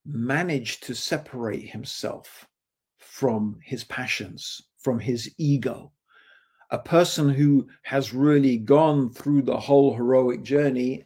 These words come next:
and really has come back the other side transformed, ready to enlighten and help and build and grow other human beings, because that's what it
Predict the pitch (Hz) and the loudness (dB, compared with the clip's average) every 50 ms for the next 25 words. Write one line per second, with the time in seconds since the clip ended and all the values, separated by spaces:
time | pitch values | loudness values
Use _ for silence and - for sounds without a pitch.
0 | _ 135 135 131 127 123 117 120 127 147 151 143 143 135 127 123 131 143 - _ | _ -8 -8 -6 -6 -6 -6 -2 0 2 4 6 4 4 4 0 -2 -6 -10 _
1 | _ _ _ _ _ - - - 120 120 - - - 147 139 127 123 117 143 151 | _ _ _ _ _ -20 -14 -12 -10 -10 -10 -10 -4 -2 -2 -2 0 4 4 4
2 | 151 - - _ - - _ _ _ _ _ _ - 123 127 127 131 123 127 123 | 4 2 -6 _ -20 -20 _ _ _ _ _ _ -4 0 2 4 4 4 2 0
3 | - - 156 147 143 135 131 120 113 113 - _ _ _ _ _ - - - 147 | -2 0 -2 0 0 0 0 -2 -4 -6 -8 _ _ _ _ _ -12 -4 -2 -2
4 | 127 123 120 113 - - - 151 160 151 139 127 123 127 127 120 - _ _ - | -2 -2 -4 -6 -8 -2 0 2 4 4 4 2 2 -2 -6 -10 -12 _ _ -20
5 | - _ _ _ - 113 117 131 143 165 160 156 143 131 127 127 - _ _ _ | -20 _ _ _ -8 -2 6 8 8 8 10 8 6 4 4 0 -8 _ _ _
6 | _ _ _ _ _ _ _ _ - - 143 135 127 123 120 113 107 110 _ _ | _ _ _ _ _ _ _ _ -4 2 2 4 4 4 2 0 -2 -4 _ _
7 | _ _ _ _ _ _ _ _ _ _ _ _ _ _ _ _ _ _ _ _ | _ _ _ _ _ _ _ _ _ _ _ _ _ _ _ _ _ _ _ _
8 | _ _ _ _ _ _ _ _ _ _ _ _ _ _ _ _ _ _ _ _ | _ _ _ _ _ _ _ _ _ _ _ _ _ _ _ _ _ _ _ _
9 | _ _ - - 123 113 107 104 101 117 156 151 151 - 139 117 107 - - - | _ _ -6 -6 -4 -2 -2 -2 -2 -2 -4 -4 -6 -8 -8 -8 -10 -10 -14 -18
10 | _ _ _ - 117 113 113 113 113 113 113 113 - - _ _ _ _ _ _ | _ _ _ -12 -10 -8 -6 -6 -6 -8 -8 -10 -14 -18 _ _ _ _ _ _
11 | - - - - 147 151 - - - - - _ _ - 104 101 101 98 - 139 | -14 -10 0 2 4 4 4 2 -4 -16 -20 _ _ -10 -10 -10 -10 -6 0 4
12 | 143 143 131 123 120 110 - 113 - _ - 107 101 107 107 107 - 120 117 123 | 6 6 6 4 0 -4 -8 -10 -20 _ -14 -12 -12 -10 -10 -12 -8 -4 2 4
13 | 131 147 147 - - - - _ _ _ _ _ _ _ _ _ _ _ _ - | 6 6 6 4 0 -4 -8 _ _ _ _ _ _ _ _ _ _ _ _ -10
14 | 117 113 113 113 113 - 127 120 117 107 101 101 135 135 127 110 - - - - | -10 -8 -8 -10 -12 -10 -10 -6 -6 -6 -4 -2 -2 -2 -2 -2 -6 -8 -12 -16
15 | - _ - - - - - - - - - 127 - - - | -18 _ -20 -18 -12 -10 -10 -10 -10 -10 -10 -10 -10 -10 -12